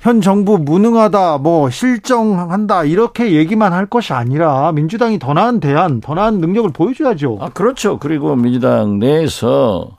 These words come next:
Speaker 2: 정책 토론회 같은 것을 취임 백 일 어떻게 가고 있는가,
Speaker 1: 네.
Speaker 2: 이런 것을 토론을 해서 학자들도 시민단체도 다, 어? 해서 그러한 것을 국민들 앞에 정리를 해주면서 우리는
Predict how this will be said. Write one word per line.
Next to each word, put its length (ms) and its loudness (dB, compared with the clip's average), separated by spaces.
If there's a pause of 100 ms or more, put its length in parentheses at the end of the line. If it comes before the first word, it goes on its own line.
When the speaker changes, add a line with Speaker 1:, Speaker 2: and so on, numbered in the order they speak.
(140)
Speaker 2:
정책 340 -6
토론회 640 -4
같은 320 -8
것을 640 -6 (300)
취임 300 -4
백 180 0
일 140 -2
어떻게 400 -4
가고 280 0
있는가, 640 2
Speaker 1:
네. 300 -2
Speaker 2:
이런 220 2
것을 480 0
토론을 560 -2
해서 760 -2 (140)
학자들도 760 -4
시민단체도 920 -6 (300)
다, 340 -8 (420)
어? 220 -6 (180)
해서 440 -2 (280)
그러한 380 -2
것을 260 -2
국민들 420 -2
앞에 360 -2
정리를 560 2
해주면서 720 0
우리는 680 0